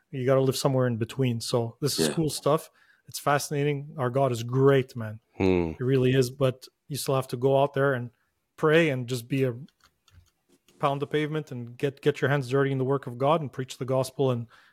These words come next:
Speaker 1: and live right, you know. 'Cause
Speaker 3: Amen.
Speaker 1: you
Speaker 2: Yeah.
Speaker 1: can be a, you can be a master theologian and be as wicked as hell.
Speaker 2: Yeah, and never tell anybody about Jesus.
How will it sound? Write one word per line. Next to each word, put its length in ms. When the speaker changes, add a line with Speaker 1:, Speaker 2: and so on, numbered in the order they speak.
Speaker 1:
and 120
live 200
right, 400
you 60
know. 140
'Cause 80
Speaker 3:
Amen. 200
Speaker 1:
you 80
Speaker 2:
Yeah. 80
Speaker 1:
can 80
be 180
a, 60
you 120
can 160
be 120
a 40
master 320
theologian 640
and 80
be 120
as 140
wicked 240
as 80
hell. 300
Speaker 2:
Yeah, 200
and 100
never 200
tell 160
anybody 240
about 240
Jesus. 440